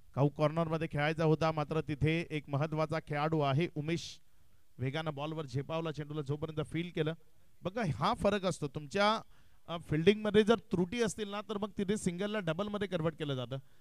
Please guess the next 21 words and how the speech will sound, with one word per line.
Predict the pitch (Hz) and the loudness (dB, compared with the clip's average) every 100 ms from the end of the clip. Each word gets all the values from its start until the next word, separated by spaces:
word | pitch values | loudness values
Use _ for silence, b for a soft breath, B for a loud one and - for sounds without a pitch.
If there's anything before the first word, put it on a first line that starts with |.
| - - - | -20 -20 -8
फलंदाजी | - 180 202 202 226 | -4 -4 -2 -4 -4
थोडासा | 202 202 190 | -4 -4 -4
निश्चिंत | 190 175 214 220 233 | -6 -6 -6 -4 -4
सिंगलला | 165 196 202 196 | -4 -6 -6 -2
डबलमध्ये | 165 185 185 185 | 0 0 -2 -4
घेत | 147 165 | -4 -4
राहतो | 151 127 127 139 - - - | -4 -4 -4 -8 -16 -20 -12
आणि | 143 | -10
जर | 139 170 | -4 -4
तुमची | 175 175 151 190 | -2 -6 -6 -4
fielding | 165 170 202 | -4 -4 -4
side | 196 202 196 | -4 -4 -4
strong | - - 185 214 196 | -8 -4 0 2 0
आहे | 135 - - - - 151 | -4 -6 -18 -20 -12 -8
तर | |
मग | 156 185 - | -4 -6 -4
तिथे | 165 180 202 - | -2 0 0 -2
एक | 196 214 | -2 -2
नंतर | 208 196 220 226 | -6 -4 -4 -2
body | 175 180 208 | 0 0 -2
लँग्वेज | 202 196 233 | -2 -4 -4